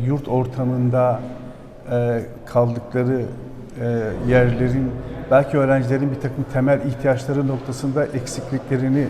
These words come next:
yaşayarak, e, bir anlamda, e,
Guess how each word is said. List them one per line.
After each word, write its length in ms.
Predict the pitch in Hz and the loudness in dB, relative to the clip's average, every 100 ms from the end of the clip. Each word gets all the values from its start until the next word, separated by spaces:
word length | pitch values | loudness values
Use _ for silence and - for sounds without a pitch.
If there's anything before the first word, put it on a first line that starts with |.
| 107 | -2
yaşayarak, 500 | 120 - 135 113 95 - - - - - - - | -4 0 2 2 0 -4 -12 -14 -16 -18 -12 0
e, 140 | 120 110 - - - 127 131 156 | 0 0 -4 -10 -12 -12 -4 2
bir 80 | |
anlamda, 760 | 143 127 113 110 113 135 139 - 117 | 4 4 2 2 2 0 0 -2 -4
e, 220 | 117 | -2